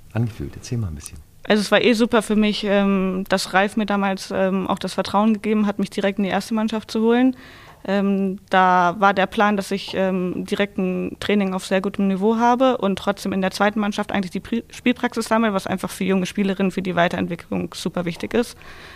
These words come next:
Speaker 2: Ähm, und ja, dass ich dann gegen vermeintlich schwächere Gegner auch direkt Einsatzzeiten in der ersten Mannschaft spiele, äh, kriege, war natürlich überragend für mich. Also auch in der
Speaker 1: Mhm.
Speaker 2: Champions League zu spielen, ich glaub, das können nicht allzu viele von sich sagen. Und das in den jungen Jahren war einfach, ja,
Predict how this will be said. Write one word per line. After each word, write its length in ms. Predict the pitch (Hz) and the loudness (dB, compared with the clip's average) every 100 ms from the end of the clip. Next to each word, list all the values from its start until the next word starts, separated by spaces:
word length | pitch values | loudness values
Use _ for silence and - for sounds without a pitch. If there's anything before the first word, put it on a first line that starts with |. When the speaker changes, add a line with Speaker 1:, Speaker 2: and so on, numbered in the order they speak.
| - - | -12 0
Speaker 2:
Ähm, 540 | 202 185 185 175 175 - | 4 4 4 2 2 4
und 120 | 185 | 6
ja, 140 | 196 | 4
dass 140 | 190 190 | 4 -2
ich 120 | - | 2
dann 440 | 180 196 208 208 - - - - - - - | 2 4 2 0 -6 -20 -20 -20 -20 -4 4
gegen 180 | 220 - | 4 6
vermeintlich 460 | 214 196 226 220 | 6 6 4 2
schwächere 400 | - 208 240 208 | 4 4 4 0
Gegner 680 | 202 - 233 262 285 277 269 | -2 2 2 6 6 6 6
auch 220 | - 208 | 2 0
direkt 320 | - 214 294 - | 0 0 2 2
Einsatzzeiten 640 | 214 214 208 - 208 202 | 2 2 0 0 2 2
in 80 | 196 | 2
der 80 | - | 2
ersten 240 | 202 233 | 2 2
Mannschaft 400 | 220 220 208 - | 2 2 -2 -6
spiele, 480 | - 220 196 202 - | -8 -4 0 0 0
äh, 160 | 190 175 | 0 0
kriege, 440 | - 220 226 196 | 2 2 4 2
war 80 | 190 | 2
natürlich 640 | 180 - 190 175 175 - - - - - - | 0 0 0 0 -2 -10 -18 -20 -20 -12 -4
überragend 540 | 180 180 165 170 175 | 0 2 4 4 2
für 120 | - 151 | -2 -2
mich. 280 | 165 - | -2 -2
Also 180 | 175 170 | -2 2
auch 140 | - 185 | 2 4
in 80 | |
der 80 | 170 | 2
Speaker 1:
Mhm. 40 | - | 4
Speaker 2:
Champions 360 | 214 196 - | 2 2 -2
League 120 | 202 | -2
zu 80 | - | -2
spielen, 300 | 190 208 202 | -2 2 2
ich 140 | 190 - | 2 -2
glaub, 160 | 180 | -4
das 160 | 180 - | -4 -4
können 340 | 180 180 190 - - | -2 0 -2 -2 -2
nicht 220 | 214 - | 0 0
allzu 260 | 208 - | -2 -2
viele 240 | 202 214 202 | -2 -2 0
von 180 | 202 196 | 0 0
sich 140 | 185 | 0
sagen. 420 | 165 170 190 247 - - - - - | 2 2 4 2 0 -12 -20 -6 0
Und 100 | 190 | 4
das 180 | 190 - | 4 2
in 80 | 190 | 2
den 200 | 190 202 | 4 4
jungen 280 | 202 190 175 | 4 4 4
Jahren 260 | 165 190 | 4 2
war 100 | 165 | 2
einfach, 480 | - - 165 - - | 0 0 -2 -2 -8
ja, 300 | - - | -2 -2